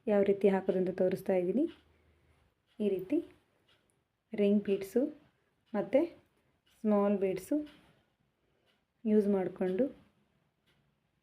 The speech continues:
ಯಾವ ರೀತಿ ಸಿಂಪಲ್ಲಾಗಿ ಇರೋ ಒಂದು ಕ್ರೋಶೆ ಡಿಸೈನ್ ಹಾಕೋದು ಅಂತ ನೋಡೋಣ. ಹೇಳ್ಬೇಕಂದ್ರೆ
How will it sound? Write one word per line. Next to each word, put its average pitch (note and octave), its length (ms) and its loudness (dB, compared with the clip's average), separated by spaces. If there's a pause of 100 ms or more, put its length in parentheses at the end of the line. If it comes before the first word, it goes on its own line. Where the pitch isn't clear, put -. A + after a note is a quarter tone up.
(320)
ಯಾವ G#3 180 2 (100)
ರೀತಿ B3+ 300 2 (100)
ಸಿಂಪಲ್ಲಾಗಿ G3+ 580 4
ಇರೋ G3+ 140 2
ಒಂದು G3 160 -4
ಕ್ರೋಶೆ G3 340 2
ಡಿಸೈನ್ F#3 360 -2
ಹಾಕೋದು F#3 360 -2
ಅಂತ F3+ 140 -6 (580)
ನೋಡೋಣ. F#3 340 0 (1200)
ಹೇಳ್ಬೇಕಂದ್ರೆ G#3 680 4